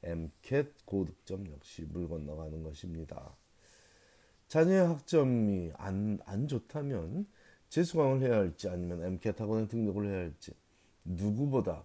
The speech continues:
그 학생의 부모가 잘 알 수 있으니 참고하기 바랍니다. 여기서 뛰어난 두뇌의 기준은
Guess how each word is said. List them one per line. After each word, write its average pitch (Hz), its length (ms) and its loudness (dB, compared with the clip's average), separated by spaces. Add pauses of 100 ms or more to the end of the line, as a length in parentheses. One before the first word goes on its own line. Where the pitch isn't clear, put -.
그 - 180 -20
학생의 87 680 -8
부모가 113 540 2
잘 90 300 -4
알 92 140 0
수 - 160 -6
있으니 73 400 -6 (640)
참고하기 80 1080 -8
바랍니다. 82 640 -2 (480)
여기서 95 480 2
뛰어난 156 400 6
두뇌의 120 340 2
기준은 101 560 -2